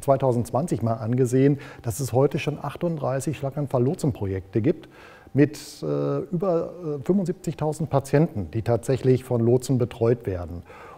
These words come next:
Und dazu zählen Erkrankungen, natürlich Kardiologie, Schlaganfall, aber auch Geriatrie, Onkologie, äh, Multimorbidität. Überall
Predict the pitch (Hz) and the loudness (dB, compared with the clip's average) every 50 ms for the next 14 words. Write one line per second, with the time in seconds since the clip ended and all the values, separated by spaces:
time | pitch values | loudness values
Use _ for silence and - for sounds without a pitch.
0 | - - 123 113 104 123 127 123 - - 143 127 - - - 135 139 143 147 143 | -6 -2 0 4 8 8 8 6 6 4 2 2 2 2 4 8 10 10 10 10
1 | 139 143 156 147 117 - - - 117 180 165 - - 151 143 139 139 131 131 131 | 8 6 4 2 0 0 2 2 2 2 2 4 4 6 6 6 6 6 6 4
2 | 135 131 - - - 120 113 - 151 156 156 135 - - 143 147 147 147 147 143 | 4 2 -2 -8 -6 -6 -2 0 0 2 0 0 -2 -2 -4 -2 -2 -2 -2 -2
3 | 127 131 135 131 127 - - 127 123 131 - 131 123 120 - 135 123 123 120 120 | 0 0 2 2 0 0 2 0 2 2 2 0 0 2 6 6 8 8 8 6
4 | 123 - - 127 123 123 120 117 110 - - 131 135 139 139 131 131 123 - - | 4 2 0 2 4 4 4 2 -2 -2 -2 -2 0 2 2 2 2 2 0 -2
5 | - 127 123 123 127 - 127 123 131 127 - 135 127 123 110 98 117 120 127 127 | -2 0 0 0 0 0 0 0 2 6 6 8 8 8 6 6 4 4 6 6
6 | 123 127 - - - - - - - 123 120 120 107 110 135 156 - 147 131 131 | 4 2 -4 -16 -18 -20 -18 -6 0 2 2 4 6 6 6 6 6 6 4 4
7 | 127 113 123 113 120 120 - 120 123 120 - - - - - - _ - 156 156 | 4 4 4 4 4 2 4 4 4 4 2 -4 -20 -20 -20 -18 _ 0 0 2
8 | 151 185 165 - - 135 135 135 139 | 4 2 2 0 -2 0 0 -2 -2